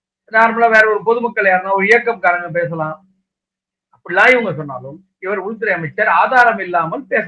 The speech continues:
முடியாது. ஏன்னா இன்னைக்கு வந்து எல்லாருக்குமே தெரியும், எதுக்கு எடுத்தாலும் உடனே நீதிமன்றம் போயிடுறாங்க அவதூறு வழக்குன்னு. அப்ப அங்க பதில் சொல்ல வேண்டியிருக்கும். So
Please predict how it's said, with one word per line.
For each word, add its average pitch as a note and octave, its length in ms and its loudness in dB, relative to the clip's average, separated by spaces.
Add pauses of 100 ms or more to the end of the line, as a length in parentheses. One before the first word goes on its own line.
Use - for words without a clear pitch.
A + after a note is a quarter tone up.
முடியாது. C3+ 340 -10 (1400)
ஏன்னா A3+ 160 0
இன்னைக்கு B3 280 0
வந்து B3+ 160 -2
எல்லாருக்குமே C4+ 460 2
தெரியும், G#3+ 360 -4 (480)
எதுக்கு A#3 260 0
எடுத்தாலும் B3 340 2
உடனே A3+ 220 0
நீதிமன்றம் A3+ 480 -4
போயிடுறாங்க E3+ 320 -2 (300)
அவதூறு F#3 340 0
வழக்குன்னு. C#3+ 340 -4 (540)
அப்ப E3 160 -2
அங்க A3 180 2
பதில் B3 280 2
சொல்ல A3 140 2
வேண்டியிருக்கும். C#3 400 -8 (800)
So A3 80 0